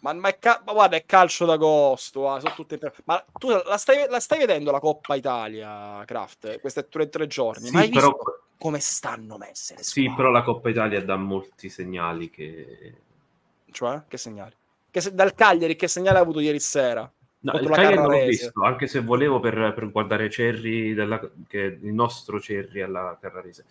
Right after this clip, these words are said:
Speaker 2: Però, no, ma la Coppa Italia, i primi turni di Coppa, allora, i primi turni di Coppa Italia sono utili perché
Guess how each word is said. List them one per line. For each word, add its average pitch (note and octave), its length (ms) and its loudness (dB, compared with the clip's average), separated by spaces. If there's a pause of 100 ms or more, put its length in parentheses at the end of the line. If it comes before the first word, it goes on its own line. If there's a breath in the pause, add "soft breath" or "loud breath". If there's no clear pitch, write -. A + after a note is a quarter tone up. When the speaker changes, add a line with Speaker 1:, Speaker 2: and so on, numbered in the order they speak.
(480 soft breath)
Speaker 2:
Però, G2+ 1160 0 (240)
no, F3 260 6
ma D3+ 100 4
la D3+ 140 4
Coppa D#3 300 2
Italia, D3+ 240 2
i B2 60 -2
primi B2 220 -4
turni B2 280 -4
di A#2 80 -6
Coppa, A#2+ 300 -2
allora, G#2 300 0 (1500 loud breath)
i B2+ 120 -4
primi F#3 320 2
turni G#2+ 420 -2
di G#2+ 100 -4
Coppa C#3+ 320 0
Italia D#3 360 2
sono A#2 580 -2 (640)
utili G2 580 -8 (240)
perché A#2 600 -4